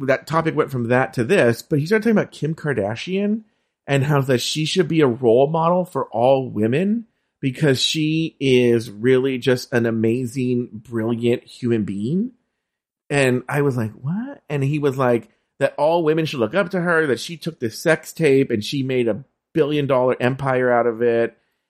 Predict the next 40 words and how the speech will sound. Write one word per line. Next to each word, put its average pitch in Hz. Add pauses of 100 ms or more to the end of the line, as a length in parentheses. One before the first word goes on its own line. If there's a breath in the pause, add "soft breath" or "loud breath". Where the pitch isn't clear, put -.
(180)
and 110
that 110
she's 127
just 127 (220)
an 123
amazing, 120
amazing, 113
he 110
just 131
admires 107
her 107
so 107
much." -
And 120
I 135
was 135
like, 123 (800)
and 143
he 160
was 147
like, 127
"Do 151
you 156
agree?" 117
And 139
I 180
wasn't 240
saying 208
shit. - (640)
And 135
he 160
was 147
like, 131
"Do 135
you 156
agree?" 113
And 151
I 143
go, 127 (560)
"Honestly, 208